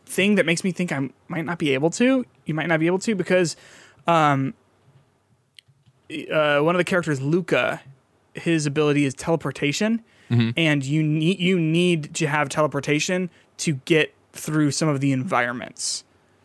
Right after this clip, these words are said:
Speaker 1: So I'm curious if you're ever going to be able to choose more than have, have more than
Speaker 2: Yeah,
Speaker 1: four.
Speaker 2: and, and, and, like, I, I find, like, it, it takes away your choice because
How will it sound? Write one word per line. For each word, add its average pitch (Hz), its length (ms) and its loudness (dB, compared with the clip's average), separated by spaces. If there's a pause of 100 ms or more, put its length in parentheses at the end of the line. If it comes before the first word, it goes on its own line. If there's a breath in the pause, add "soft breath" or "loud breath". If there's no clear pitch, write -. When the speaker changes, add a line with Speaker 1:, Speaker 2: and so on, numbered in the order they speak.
(140)
Speaker 1:
So - 440 2
I'm 151 140 2
curious 156 480 2
if - 280 -6 (300)
you're 147 160 -2
ever 143 240 2
going 139 180 0
to 135 60 0
be 139 80 0
able 131 140 0
to 131 60 -4
choose 127 520 -4 (240)
more 135 320 -2
than 139 260 -6 (1000)
have, 143 240 -2
have 143 140 -4
more 135 200 0
than 175 120 0
Speaker 2:
Yeah, 220 120 2
Speaker 1:
four. 175 220 2
Speaker 2:
and, 156 80 -6
and, 180 280 -2
and, 180 200 0
like, 165 260 -2
I, 170 160 0
I 170 120 0
find, 190 300 -2
like, 139 400 -2 (300)
it, 143 300 0
it 160 160 0
takes - 260 0
away 170 200 2
your 117 160 4
choice - 640 0
because 107 800 2